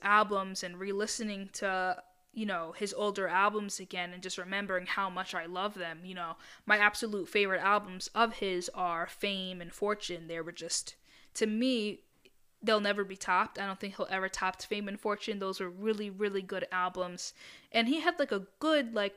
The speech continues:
three, four year run where it was Fame, Fortune, and X, which are his best albums to me. And he, you know, he doesn't have a lot of bad albums. I think to me, the ones I, I don't care for are Graffiti and Royalty.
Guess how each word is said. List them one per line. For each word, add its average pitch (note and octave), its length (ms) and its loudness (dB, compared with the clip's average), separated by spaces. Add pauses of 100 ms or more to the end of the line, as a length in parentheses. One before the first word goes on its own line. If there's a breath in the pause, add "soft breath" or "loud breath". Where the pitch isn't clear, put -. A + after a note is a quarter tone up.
(140)
three, C4 240 0
four A#3 280 -4
year G3+ 220 0
run G3+ 360 -2
where F#3 120 -2
it D3+ 100 -4
was E3+ 180 -8
Fame, C4 420 4
Fortune, A3 400 0
and F#3+ 180 -6
X, - 520 -6
which F#3+ 200 -6
are F3+ 80 2
his F#3+ 180 -8
best F#3+ 280 0
albums F#3+ 480 0
to - 120 -8
me. F3 320 -14 (640 soft breath)
And A3 320 6
he, A3 380 -6
you B3+ 160 0
know, C4+ 160 4
he B3 100 -2
doesn't D4 280 -2
have B3+ 160 4
a G#3 80 0
lot G3 240 2
of G#3 100 -2
bad A3 220 4
albums. G#3+ 320 2
I F#3 80 0
think F#3+ 220 -8
to G3 120 -6
me, G3 460 -8 (220)
the G3 100 -4
ones G3 280 0
I, F3+ 200 0 (160)
I G3 100 0
don't F#3+ 240 -4
care G#3 220 6
for A#3 420 2 (580 loud breath)
are F#3+ 280 6
Graffiti G3+ 600 -4
and F#3 320 -4
Royalty. G3+ 600 -2